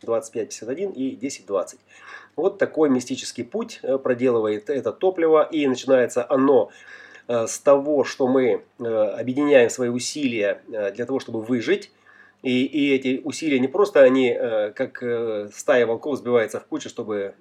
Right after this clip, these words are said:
э, есть и выживать. Нет, сорок девятый это страх, э, перед Богом, страх перед высшими силами. И,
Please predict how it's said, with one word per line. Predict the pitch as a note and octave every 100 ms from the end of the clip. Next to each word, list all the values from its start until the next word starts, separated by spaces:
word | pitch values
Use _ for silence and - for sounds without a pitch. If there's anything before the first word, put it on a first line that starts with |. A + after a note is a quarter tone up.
| F3
э, | G#2+
есть | G#2+ B2+ C3 - G#2+
и | G#2 A#2
выживать. | A2 A2+ G#2 E2 _ - - - _
Нет, | C#3 A#2+ - A2
сорок | - B2+
девятый | A#2+ G3 A3 D#3
это | C3
страх, | - - C#3+ - -
э, | A#2 G#2+ G#2 G2
перед | C3+ A2+ G2+
Богом, | A#2 F3 D#3 C3+
страх | - B2+ -
перед | A#2 G#2
высшими | B2 B2 G#2+ G#2
силами. | - F3 D#3+ C#3
И, | C#4+ C4 A#2+